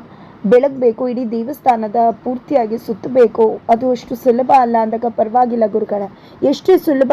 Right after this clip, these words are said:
ಇಲ್ಲ ಅಂದ್ರೂ ಪರವಾಗಿಲ್ಲ, ನಾನು ಈ ವ್ರತವನ್ನ ಮಾಡಿ ಮಾಡ್ತೀನಿ" ಅಂತ ಜ್ಯೋತಿನ ಹತ್ತಿಸ್ಕೊತಾಳೆ, ಕೈಯಲ್ಲಿ ತಲೆಯಲ್ಲಿ ಇಟ್ಕೊಂಡು ಹೋಗ್ತಿದ್ದಾಳೆ. ಈ ಕಡೆ ವೈಶಾಖಗೆ ಗಂಡ ಕಾಲ್ ಮಾಡ್ತಾರೆ, "ಎಲ್ಲಿದ್ಯಾ ವೈಶಾಖ, ಏನು?" ಅಂತ.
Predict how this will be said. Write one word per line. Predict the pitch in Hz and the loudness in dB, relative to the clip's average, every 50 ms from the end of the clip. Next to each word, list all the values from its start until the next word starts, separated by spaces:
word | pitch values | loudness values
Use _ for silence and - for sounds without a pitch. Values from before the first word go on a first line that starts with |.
| 277 262 | 6 4
ಇಲ್ಲ | 240 247 294 294 | 4 2 0 0
ಅಂದ್ರೂ | 277 254 233 240 | 0 0 0 0
ಪರವಾಗಿಲ್ಲ, | 233 - 220 214 208 226 226 214 214 214 220 214 | 2 2 2 2 2 0 0 0 0 0 0 2
ನಾನು | 226 220 226 247 254 | 2 2 0 0 -2
ಈ | |
ವ್ರತವನ್ನ | 214 - 226 214 220 - 262 254 247 233 233 220 | -2 -2 -2 -4 -4 -2 0 2 2 2 2 0
ಮಾಡಿ | 220 214 208 208 220 233 | 0 0 0 2 2 2
ಮಾಡ್ತೀನಿ" | 226 220 214 208 226 254 233 - - 233 247 233 | 2 0 0 0 -2 -2 -4 -4 -4 -2 0 0
ಅಂತ | 220 220 220 226 220 220 | 0 0 0 0 0 0
ಜ್ಯೋತಿನ | - 214 220 233 233 - 254 254 247 233 208 | -2 -2 -2 -2 -2 -2 -2 0 0 0 0
ಹತ್ತಿಸ್ಕೊತಾಳೆ, | 208 - - - - - - 220 214 - 214 214 214 214 | -2 -4 -8 -12 -10 -6 -6 -4 0 0 2 2 2 0
ಕೈಯಲ್ಲಿ | 208 - 220 220 220 220 240 240 240 233 | 0 -2 -2 -2 0 2 2 2 2 0
ತಲೆಯಲ್ಲಿ | 226 - 226 214 214 226 240 254 240 233 226 | -2 0 0 0 2 2 0 0 0 0 -2
ಇಟ್ಕೊಂಡು | 214 190 - - - 277 262 240 226 220 | -4 -6 -8 -4 -2 0 2 2 2 2
ಹೋಗ್ತಿದ್ದಾಳೆ. | 214 247 208 - - - - - - - - 208 - - - - 160 - - - - - - - - - - - - 262 | 0 0 -8 -10 -12 -10 -4 -4 -4 -4 -4 -8 -10 -12 -16 -20 -20 -20 -20 -20 -20 -20 -20 -20 -20 -20 -8 -2 0 0
ಈ | 294 | 2
ಕಡೆ | 285 320 330 339 330 311 302 | 4 4 4 4 6 4 4
ವೈಶಾಖಗೆ | 262 262 233 226 247 285 - - 320 294 277 - 294 277 262 247 262 262 269 262 254 | 6 6 4 4 4 0 -2 -2 0 0 0 2 2 2 4 4 4 2 4 2 2
ಗಂಡ | 233 240 226 226 233 247 | 2 2 2 4 4 2
ಕಾಲ್ | 247 - 254 233 233 254 254 | 4 6 4 4 4 4 0
ಮಾಡ್ತಾರೆ, | 247 240 233 226 220 - 247 226 233 233 220 | 0 0 0 0 0 2 2 4 4 4 2
"ಎಲ್ಲಿದ್ಯಾ | 220 220 226 233 220 254 233 226 | 2 0 -2 -2 2 4 4 4
ವೈಶಾಖ, | 214 220 214 214 - - 247 226 - 233 226 226 220 | 4 4 2 2 0 -2 -2 0 2 2 0 0 0
ಏನು?" | 233 226 226 233 240 233 | -2 -2 -2 -2 0 0
ಅಂತ. | 226 214 220 220 | 0 -2 -2 -2